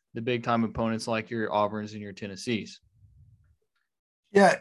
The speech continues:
Speaker 2: uh, I, I've been saying it for the last couple of years, but one of the best sporting events I've ever been to live was that twenty nineteen, uh, game where Kentucky came to Arkansas and the Hogs were go-, starting to pull ahead, and, uh, and Coach Cal got himself ejected, and it kinda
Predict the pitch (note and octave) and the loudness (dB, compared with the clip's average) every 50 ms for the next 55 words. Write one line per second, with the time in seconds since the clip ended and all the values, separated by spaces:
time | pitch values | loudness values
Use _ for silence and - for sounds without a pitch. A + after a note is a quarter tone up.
0 | - - D#3 D3+ D3 C#3+ C#3+ C#3 C3+ C3+ C3+ D3+ D#3+ E3 D#3+ D#3+ E3 E3 D#3+ F3+ | 0 2 6 8 8 10 10 8 8 8 8 10 10 10 10 10 8 8 6 6
1 | F3 D#3+ - F#3 F3+ F3 E3+ D3 - D#3 D#3 D#3 D3+ D3 - - D#3+ C#3 A#2+ C#3+ | 6 6 6 6 6 6 4 2 2 4 8 8 8 8 6 2 -2 -2 0 0
2 | C#3+ D3+ D#3+ D3+ B2 C3+ C3 B2 C3 D3 E3 F3+ E3+ D3+ B2+ B2 A2 G#2+ - - | 0 0 0 0 -2 -4 -4 0 2 2 4 4 2 2 2 2 2 2 0 -2
3 | - - D#3 D#3+ D#3 D3+ D3 C#3 C#3+ D3 C#3 A#2+ C3+ C3+ C#3 C#3 C3+ C3 C3 C3+ | -4 -2 -2 -2 -2 -2 -4 -4 -4 -4 -4 -4 -4 -2 -2 -2 -4 -4 -6 -6
4 | B2 C#3 C#3 C#3 B2 - C#3 C3+ B2+ C3+ C3+ C3+ C3+ C3 A#2+ A#2+ B2 C3 B2+ A2 | -2 -2 -2 -2 -2 -2 -2 2 4 6 6 6 6 4 2 -2 -4 -4 -4 -2
5 | A#2+ C3 B2+ B2+ - - - C3+ C3+ C3 B2+ C3 C3+ C#3 - - - C#3+ C#3+ C3+ | 0 0 0 0 -2 0 0 0 2 2 2 0 0 -2 -4 -4 -2 -2 0 0
6 | C3 B2+ B2 A#2+ B2 _ - B2 A#2+ A#2+ A#2+ B2 A#2 B2+ B2+ B2+ B2 B2 A#2+ A#2+ | 0 0 -2 -4 -6 _ -8 -6 -4 -4 -4 -2 -2 0 0 2 2 2 2 0
7 | A2+ - B2+ A#2+ - B2+ B2 B2 - A#2 - C3 C3 B2+ A#2+ B2 A#2+ A#2 B2 B2 | 0 0 -2 0 2 0 0 -2 -4 -6 -2 0 0 2 2 2 2 2 2 0
8 | B2 - A#2+ A#2 - - B2+ B2 B2+ B2+ B2 A#2+ A2 G2+ G2+ F#2+ _ _ - - | -2 -2 -4 -2 0 2 4 4 4 4 4 2 0 -4 -6 -8 _ _ -20 -20
9 | - - - _ - C3+ C#3 D#3+ E3 E3+ D#3 C3+ D3 C#3+ C#3+ C3+ - _ - C3+ | -20 -20 -12 _ 4 8 10 10 10 8 6 2 -2 -4 -6 -6 -10 _ -20 -18
10 | B2 - C#3+ E3+ - - - - F3 F3 F3 E3+ E3 - E3+ E3 D#3+ D#3 D3+ D#3 | -6 0 2 2 4 4 4 6 6 6 6 4 4 4 6 6 6 6 6 6
11 | D#3 D#3 D#3 D#3 D3 D3 D3 C#3+ C#3 C3+ - B2+ B2 B2 B2 B2 B2 B2 B2 B2 | 4 4 4 2 2 0 -2 -2 -4 -6 -8 -8 -6 -4 -4 -4 -4 -4 -4 -6
12 | A#2+ _ - C#3+ C#3 C3+ C3 B2+ A#2+ D3+ D#3 D3 C#3 - - D#3+ D3+ D3 C#3+ C#3 | -10 _ -12 -10 -8 -6 -6 -2 2 4 4 6 4 4 6 6 8 8 8 8
13 | C#3+ C#3+ C#3+ C#3+ B2+ - C#3+ C#3 C3 C3+ B2 A#2+ C#3 C#3+ C#3+ C#3+ - C#3 C3 B2 | 6 6 6 4 4 4 2 2 2 0 0 2 2 2 2 0 0 -2 -2 0
14 | B2 A#2+ A#2+ B2 A#2+ - C3 C3 C3 C3 B2 A#2+ | 0 -2 -2 -4 -4 -4 -2 -2 -2 -2 -6 -6